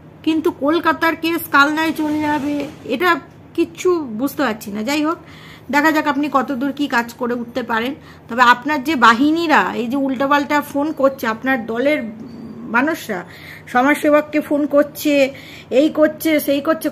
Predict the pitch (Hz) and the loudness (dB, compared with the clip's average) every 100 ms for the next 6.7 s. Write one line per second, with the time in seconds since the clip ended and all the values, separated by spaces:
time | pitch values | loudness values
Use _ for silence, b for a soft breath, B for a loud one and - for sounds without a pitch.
0 | 254 262 285 285 285 - 294 277 240 269 | 2 2 2 0 -2 -4 -4 -4 -4 -4
1 | 302 - 226 330 370 - 233 196 240 240 | -6 -6 -8 -6 -6 -6 -8 -4 -2 -2
2 | 269 269 262 - 254 - 240 220 254 294 | -2 -2 -4 -6 -8 -8 -8 -6 -6 -4
3 | 269 269 262 254 262 B B B - 277 | -4 -2 -2 -2 -4 B B B 0 4
4 | 277 277 277 269 277 269 247 247 269 262 | 4 4 2 2 0 -2 -2 -2 -2 -2
5 | 262 269 262 254 254 349 415 466 B - | -2 -2 -2 -2 -2 -2 -2 -4 B -12
6 | - 254 277 262 - 262 | -4 0 2 0 -2 -2